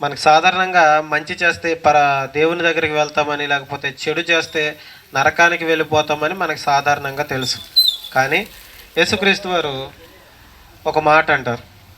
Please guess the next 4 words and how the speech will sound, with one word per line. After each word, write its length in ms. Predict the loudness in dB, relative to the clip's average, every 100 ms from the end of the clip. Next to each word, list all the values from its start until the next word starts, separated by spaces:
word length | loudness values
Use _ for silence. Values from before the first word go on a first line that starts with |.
| _ -20 -20 _ _ -20 _ -2
"పరలోకానికి, 720 | 0 4 2 4 2 2 -2
నిత్య 300 | -8 -6 -4
జీవానికి 560 | 0 0 4 2 2 -4
వెళ్ళాలంటే 760 | -6 -6 -6 -6 -6 -6 -6